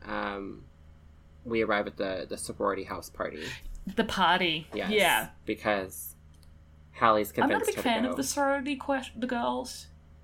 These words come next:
Speaker 1: You're not a fan of the scene?
Speaker 2: Oh, no, like, I like the scene.
Speaker 1: Oh,
Speaker 2: I
Speaker 1: okay.
Speaker 2: don't like the, the, um, the two girls that they have. It feels disjointed in comparison to the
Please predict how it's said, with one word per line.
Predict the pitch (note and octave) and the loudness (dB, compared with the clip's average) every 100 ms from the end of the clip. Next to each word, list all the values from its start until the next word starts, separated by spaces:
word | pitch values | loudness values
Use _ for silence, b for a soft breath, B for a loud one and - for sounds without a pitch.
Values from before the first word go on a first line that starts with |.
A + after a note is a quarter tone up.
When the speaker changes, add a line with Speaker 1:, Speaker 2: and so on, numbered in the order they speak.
| - | -4
Speaker 1:
You're | C#3 | 2
not | E3+ F#3+ | 2 4
a | |
fan | F3 F3+ | 4 4
of | |
the | F#3+ | 0
scene? | - G#3 G#3 G#3 - - | -2 -2 -2 -6 -12 6
Speaker 2:
Oh, | G4+ B4 E4 | 10 10 8
no, | B4 F4+ | 8 10
like, | D#4 D#4+ | 10 8
I | |
like | C#4+ F4 | 8 6
the | G3 | 2
scene. | - C#4 F3+ | 2 4 6
Speaker 1:
Oh, | C#3 | 6
Speaker 2:
I | A#2 D3 | 6 8
Speaker 1:
okay. | B3+ | 8
Speaker 2:
don't | C4+ | 6
like | G3 G3 F3+ - - - | 6 6 6 0 -18 -14
the, | G3 G#3+ F#3+ F3 D3 - - - - - - | 2 6 8 8 6 2 -8 -20 -20 -10 -8
the, | A3 C4+ B3+ A#3+ | 0 2 4 6
um, | A#3 A3+ G#3+ G#3+ G3+ F#3+ - - - - - - - - - | 6 6 4 2 -4 -6 -16 -20 -20 -20 -20 -14 -12 -12 0
the | C4+ B3 A#3+ A#3 F#3+ - | 4 6 6 2 0 0
two | - B3+ | 2 4
girls | A3 F#3+ | 6 4
that | G3 - | 4 2
they | F#3+ | 2
have. | F3+ E3+ D#3 D3 B B - | 2 4 4 2 B B 0
It | G#3+ | 2
feels | - A3+ A3+ G#3+ | 4 4 4 2
disjointed | - A3+ - E3 F3 F#3+ G3 F3+ - | 0 0 2 0 2 2 0 0 2
in | G3+ F#3+ | 2 4
comparison | G3 F#3+ F3 E3 E3+ G3 F3+ F#3 | 4 4 4 2 2 0 -2 -2
to | - G3+ F#3+ F#3 - - B B - | -4 0 0 -2 -6 -20 B B -12
the | F#3+ A3 G3 F#3 E3+ C#3+ | 0 2 2 0 -4 -6